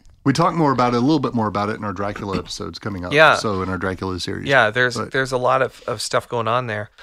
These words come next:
Speaker 1: Yeah.
Speaker 2: So, so when you think about, like, all the change going on in, in the nineteenth century, um, in the United States and in Britain, which, which is where Charles Dickens is writing,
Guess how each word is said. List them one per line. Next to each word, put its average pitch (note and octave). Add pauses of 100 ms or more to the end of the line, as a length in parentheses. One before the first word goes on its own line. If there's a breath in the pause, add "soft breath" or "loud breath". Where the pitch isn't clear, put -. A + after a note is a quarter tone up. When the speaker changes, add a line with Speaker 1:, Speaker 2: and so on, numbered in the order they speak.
(160 loud breath)
Speaker 1:
Yeah. G2
Speaker 2:
So, E3+
so D#3+
when D#3+
you D3
think E3
about, B2+
like, A2+
all B2+
the B2+
change A#2+
going A2
on A2
in, A2 (100)
in A#2+
the A2
nineteenth G#2+
century, A#2+ (400 soft breath)
um, A#2 (160)
in B2
the B2+
United A2+
States -
and A#2+
in G#2+ (140)
Britain, D#3 (100)
which, B2
which B2
is -
where A2 (320)
Charles G#2
Dickens -
is -
writing, G#2+